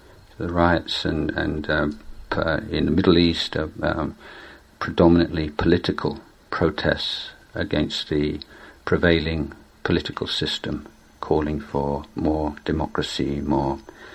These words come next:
um, participation, more justice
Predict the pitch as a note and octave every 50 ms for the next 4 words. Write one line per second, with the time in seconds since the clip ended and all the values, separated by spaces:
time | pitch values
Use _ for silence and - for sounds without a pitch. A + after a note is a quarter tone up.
0 | - - - - - - - - - - - - - D#2 D2+ C#2+ C#2+ C#2 C#2+ C#2+
1 | C#2+ C#2+ - - - - - - - - - F2 - - - - F2 - - D#2
2 | D2+ D2 - - - D2 D2 D2 - - - - - - _ _ - _ _ -
3 | _ - - - - - - E2 D#2 D2+ D2 C#2+ - - D#2+ D#2 - - - -
4 | D2+ - - - - -